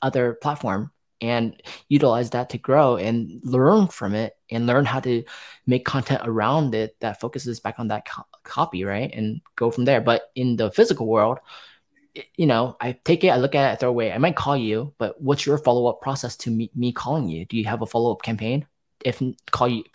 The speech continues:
call you back once and I leave voicemail and hang up and never call you back, and you just spend thousands of dollars for nothing.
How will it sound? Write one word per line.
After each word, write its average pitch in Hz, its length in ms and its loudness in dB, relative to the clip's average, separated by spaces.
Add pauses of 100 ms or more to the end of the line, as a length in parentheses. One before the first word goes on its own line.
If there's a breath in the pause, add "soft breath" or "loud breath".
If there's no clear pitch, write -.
(100)
call 139 160 0
you 123 80 2
back 110 200 4
once 113 300 -4
and - 240 -10
I 113 60 -8
leave 113 180 -4
voicemail 113 360 -2
and 107 80 -2
hang 107 160 -2
up 123 180 -4
and 95 240 -6 (240)
never 110 240 0
call 117 140 -4
you 110 60 -4
back, 123 360 -2
and 107 180 -6 (340 loud breath)
you 135 60 0
just 131 140 0
spend 113 160 2
thousands 117 300 6
of 107 40 4
dollars 113 400 2
for 110 100 -8
nothing. 107 380 -4